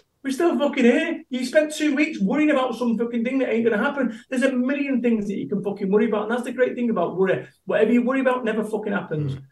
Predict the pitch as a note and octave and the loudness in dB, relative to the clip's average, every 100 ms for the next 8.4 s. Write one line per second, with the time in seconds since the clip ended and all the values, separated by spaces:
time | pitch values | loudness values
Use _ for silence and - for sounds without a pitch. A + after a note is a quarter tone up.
0 | _ - G3 - D#4 D#4 B3+ A3 - - | _ -12 -12 -6 -6 2 2 2 -6 -20
1 | _ - C#4+ - D#4 - D4 - C#4 - | _ -8 -6 -4 -6 -4 -4 -4 -6 -4
2 | A#3+ A#3 G#3 F3+ C#3+ D3 - A#3+ A#3 A3+ | 0 0 0 -2 -2 -4 0 0 2 2
3 | A3 G3+ G3 E3 E3+ F#3 F3 A#3+ A#3 A#3+ | 2 0 -2 -2 -2 -4 -4 -2 0 0
4 | B3 B3 A3+ A#3 A3+ A3+ A3 A3 A#3+ A#3 | -2 -2 -4 -4 -4 -4 -2 -2 -2 -2
5 | F#3+ E3+ - _ _ - G#3 C4+ C4+ - | -4 -6 -14 _ _ -6 -4 -2 -4 -4
6 | - A3 A3 G3 F3+ E3 F3 E3 E3 F3+ | -4 0 2 0 0 -4 -4 -4 -4 -2
7 | G3 F#3+ - - C#3+ E3 E3+ D#3 D#3+ C3+ | -4 -6 -12 -6 -4 0 0 2 0 -2
8 | D3 D3 C3 | -2 0 -2